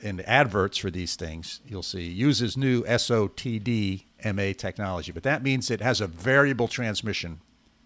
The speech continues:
speed of anywhere from one to thirty seconds. So I felt the transmission power was important 'cause I want people to see me from as far away as they can. So more,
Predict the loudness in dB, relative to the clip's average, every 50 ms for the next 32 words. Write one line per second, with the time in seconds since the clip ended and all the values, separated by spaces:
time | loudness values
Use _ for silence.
0 | _ _ _ _ -14 -12 -8 -6 -6 -6 -6 -10 -14 _ _ _ _ _ _ _
1 | -20 -20 _ _ _ _ -14 -10 -8 -8 -8 -10 -12 -8 -4 -4 -2 -2 -2 -2
2 | -2 -4 -6 -4 -2 0 0 0 0 -2 -4 -6 -6 -4 -6 -4 -4 -4 -4 -6
3 | -6 -8 -10 -14 -16 -14 -16 -18 -18 _ _ _ _ _ _ _ _ _ _ _
4 | _ _ _ _ _ _ _ _ _ -2 0 4 6 6 8 10 8 8 8 8
5 | 2 4 4 4 4 4 6 4 4 4 4 2 0 0 2 4 6 8 8 8
6 | 6 6 4 2 2 -2 -2 6 8 8 8 8 4 2 -4 -6 -4 -4 -2 0
7 | 0 2 2 2 0 2 2 2 2 2 0 -2 -4 -2 -2 -6 -4 -4 -2 -2
8 | -2 0 0 0 0 0 -2 -2 -2 -4 -6 -10 _ _ _ _ _ _ -14 -14
9 | -10 -8 -8 -6 -6 -8 -6 -2 0 0 2 2 0 0 -2 -2 -2 -2 -4 -6
10 | -6 -8 -8 -8 -8 -10 -12 -10 -4 -2 -2 0 0 -2 -2 -4 -6 -8 -8 -10
11 | -10 _ _ _ _ _ _ _ _ _ _ _ _ -14 -8 -6 -4 -2 -2 0
12 | 2 4 4 4 4 2